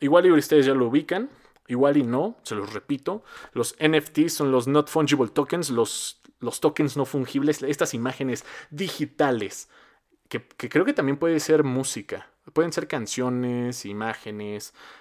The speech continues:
Dentro de las imágenes hay, hay ilustraciones, memes, fotografías. Tú puedes convertir la foto de, de, de tu gato en un N F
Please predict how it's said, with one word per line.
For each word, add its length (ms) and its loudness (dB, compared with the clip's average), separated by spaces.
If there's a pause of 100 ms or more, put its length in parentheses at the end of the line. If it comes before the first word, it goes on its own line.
(140)
Dentro 200 0
de 80 4
las 140 -4
imágenes 560 -6
hay, 160 -6 (160)
hay 460 -6
ilustraciones, 1200 -4
memes, 680 -8
fotografías. 920 -8 (220)
Tú 80 -4
puedes 200 2
convertir 480 -6
la 120 -4
foto 380 -4
de, 280 -8 (400)
de, 220 0
de 160 -4
tu 180 -4
gato 540 4
en 100 -4
un 140 -2
N 160 -4
F 120 -14